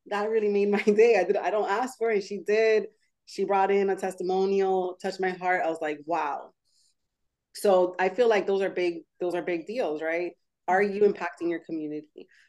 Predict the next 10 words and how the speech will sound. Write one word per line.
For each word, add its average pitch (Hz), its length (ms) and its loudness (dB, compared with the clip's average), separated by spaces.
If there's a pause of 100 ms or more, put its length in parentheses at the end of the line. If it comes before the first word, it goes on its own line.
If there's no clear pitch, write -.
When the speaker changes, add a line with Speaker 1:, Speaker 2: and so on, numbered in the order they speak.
(160)
Speaker 1:
Are 185 180 4
you 220 140 -2
giving 196 360 0
them 208 340 -2
items 190 440 -2
that 180 140 -4
they 170 100 -2
wanna 170 240 -4
listen 151 460 -6
to? - 260 -14